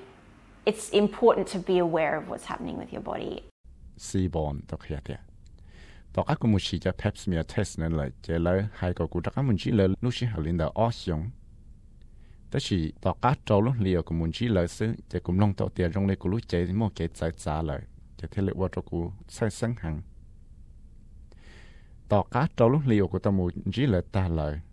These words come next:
Speaker 2: chỉ cũng nông tao tiền trong đây mua đó chỉ trái giá cũng lúc chạy. Thế thì cũng chỉ mua cái trái sẵn đó chỉ vì đó họ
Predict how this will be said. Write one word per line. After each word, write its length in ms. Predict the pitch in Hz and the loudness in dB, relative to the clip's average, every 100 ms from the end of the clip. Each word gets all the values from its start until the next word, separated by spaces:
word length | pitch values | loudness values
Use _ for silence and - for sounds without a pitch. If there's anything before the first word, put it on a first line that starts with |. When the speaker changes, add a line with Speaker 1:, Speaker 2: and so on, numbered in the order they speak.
| - - | -20 -8
Speaker 2:
chỉ 120 | - 101 | -2 0
cũng 240 | - 117 | 4 6
nông 160 | 120 107 | 6 4
tao 200 | 110 104 | 2 2
tiền 240 | - 95 | 2 0
trong 120 | 104 | 2
đây 80 | 107 | 2
mua 240 | 113 131 110 | 2 2 2
đó 100 | 127 | 0
chỉ 140 | - | -2
trái 200 | 101 92 87 | -2 0 0
giá 220 | 92 95 90 | 0 0 0
cũng 120 | 95 | -2
lúc 100 | 127 - | -4 -4
chạy. 280 | 85 78 - - - - - - - - - - | -2 -2 -6 -14 -20 -20 -20 -20 -20 -20 -20 -2
Thế 80 | 170 - | 0 2
thì 60 | |
cũng 200 | 107 110 135 | 2 2 2
chỉ 120 | - | 2
mua 140 | 113 | 2
cái 200 | - 92 | 2 -2
trái 180 | 92 113 | 0 -2
sẵn 200 | - 117 | -2 -2
đó 80 | 131 | -2
chỉ 180 | - 92 | -2 -2
vì 120 | 80 | -2
đó 120 | 76 87 | -4 -4
họ 280 | 87 82 | -2 -2